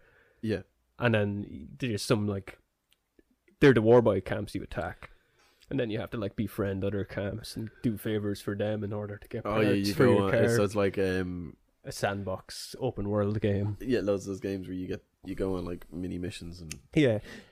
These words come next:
Speaker 2: literally a sandbox game, 'cause it's all, like, just set in the
Speaker 1: Oh,
Speaker 2: desert.
Speaker 1: <laughs> it's in the desert. Oh, I see
Speaker 2: Uh,
Speaker 1: what you
Speaker 2: but
Speaker 1: did
Speaker 2: it's
Speaker 1: there.
Speaker 2: really good. Uh, there's, like, some, they, they add some really cool things to the sort of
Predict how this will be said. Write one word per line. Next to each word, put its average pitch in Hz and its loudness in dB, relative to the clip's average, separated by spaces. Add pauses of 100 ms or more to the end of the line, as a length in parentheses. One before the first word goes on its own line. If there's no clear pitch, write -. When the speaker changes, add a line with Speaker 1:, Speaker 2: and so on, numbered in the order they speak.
Speaker 2:
literally 143 2
a - -8
sandbox - -8
game, 113 -6
'cause 131 -8
it's 139 -8
all, 110 -2 (340)
like, - -4
just - -10
set - -4
in 95 -2
the 107 2
Speaker 1:
Oh, - 2
Speaker 2:
desert. 131 4
Speaker 1:
<laughs> 101 -2
it's - -8
in 156 6
the 147 6
desert. 110 0 (180)
Oh, 165 0
I 180 4
see 170 0
Speaker 2:
Uh, 135 2 (120)
Speaker 1:
what 170 2
you 143 -2
Speaker 2:
but - -4
Speaker 1:
did 165 10
Speaker 2:
it's 147 2
Speaker 1:
there. 117 -2
Speaker 2:
really 160 6
good. 113 4 (120)
Uh, 107 4
there's, 113 2 (120)
like, 135 2
some, 180 4
they, 139 8
they 127 4
add 147 0
some 113 0
really 123 4
cool - 4
things - -2
to 143 2
the 123 4
sort - 2
of 113 -2